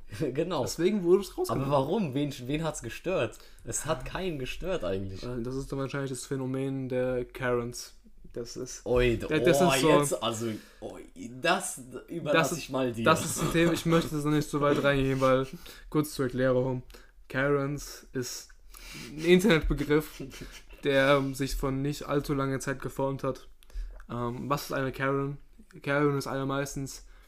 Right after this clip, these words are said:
Speaker 2: weibliche Person, meistens, nicht meistens, eigentlich immer weiß,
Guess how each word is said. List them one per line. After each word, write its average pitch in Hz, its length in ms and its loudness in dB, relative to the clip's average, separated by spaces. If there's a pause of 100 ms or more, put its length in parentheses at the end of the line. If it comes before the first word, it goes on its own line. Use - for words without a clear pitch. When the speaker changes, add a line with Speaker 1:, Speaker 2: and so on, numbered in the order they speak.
(180)
Speaker 2:
weibliche 143 480 0
Person, 147 760 0 (460)
meistens, 123 1080 -6
nicht 139 240 -12
meistens, 117 340 -6
eigentlich 117 300 -8
immer 120 280 -4
weiß, 123 420 -2